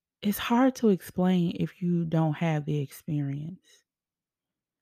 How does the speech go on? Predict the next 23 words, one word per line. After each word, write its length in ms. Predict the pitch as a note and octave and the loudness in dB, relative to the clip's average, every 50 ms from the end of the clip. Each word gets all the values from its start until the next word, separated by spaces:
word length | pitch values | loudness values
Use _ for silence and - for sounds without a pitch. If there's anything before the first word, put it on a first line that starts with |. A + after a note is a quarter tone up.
| _ _ _ - | _ _ _ -4
And 220 | - F#3 F3+ F#3 | 0 0 2 2
this 200 | G3 A3 A#3+ - | 2 2 2 2
is 160 | A3+ G#3 F#3 F#3 | 0 0 0 2
not 320 | F3 E3+ E3+ E3 E3 - | 2 2 2 0 -2 -2
to 120 | - F3 E3 | -4 -4 -4
discount 1000 | E3 E3+ E3 D#3+ - - - - E3 D#3 D3+ D3+ D3 D3+ D#3 - - - - - _ _ _ _ _ _ _ - | -2 0 -2 -2 -2 -6 -10 -6 -4 -4 -2 -2 -2 -2 -4 -6 -10 -14 -20 -20 _ _ _ _ _ _ _ -6
long-term 680 | - C#3+ D3 D3 D3+ D3 D3 - - D#3 D3 D3 D3 D3 | -2 0 2 2 2 2 0 -2 -2 0 0 0 0 0
relationships 1000 | D3+ D3 C#3+ D3 C#3+ C#3+ C#3+ - D#3 C#3+ - - - D3 C#3+ C#3+ C#3+ C#3+ - - - | -2 -2 -2 -2 -2 -2 -4 -6 -8 -8 -8 -8 -6 -6 -6 -6 -6 -8 -10 -10 -8
that 260 | C#3+ D3 D3 - - | -8 -6 -6 -6 -8
are 120 | D#3 D3 | -6 -6
not, 340 | D3 C#3+ C#3+ C#3+ - A#3 G#3+ | -4 -4 -4 -4 -6 -6 -4
you 100 | G3 F#3+ | -4 -2
know, 160 | E3 D#3 D3+ | -2 -2 -4
folks 340 | C#3 - E3+ D#3+ D3 C#3+ - | -4 -4 -4 -4 -4 -4 -4
aren't 200 | D#3+ D#3+ E3 E3 | -6 -6 -4 -4
married. 480 | D#3 D3+ D3+ D3 C#3+ C#3+ C#3+ D3 E3+ - _ _ _ _ _ _ _ _ _ _ _ _ _ _ _ _ _ _ _ _ _ _ _ _ _ - | -4 -4 -2 -2 -2 -4 -4 -6 -8 -12 _ _ _ _ _ _ _ _ _ _ _ _ _ _ _ _ _ _ _ _ _ _ _ _ _ 2
This 200 | F3 F3+ E3 E3 | 2 2 2 2
is 80 | D3+ | 0
not 280 | D#3 D3 C#3+ C#3 D3 D3 | 0 2 0 0 -2 -2
discounting 560 | C#3+ C3+ - - - C#3+ C#3 C#3+ D3 D3 C#3+ | -4 -6 -6 -8 -8 -8 -8 -8 -8 -10 -10
that 300 | D3 D3 D3+ D#3+ - - | -10 -10 -10 -8 -6 -4
at 240 | C#3+ C3+ - - D#3 | -4 -4 -4 -4 -4
all. 380 | D3 C#3+ D3 D3+ D3+ D#3 - | -4 -4 -4 -4 -6 -8 -12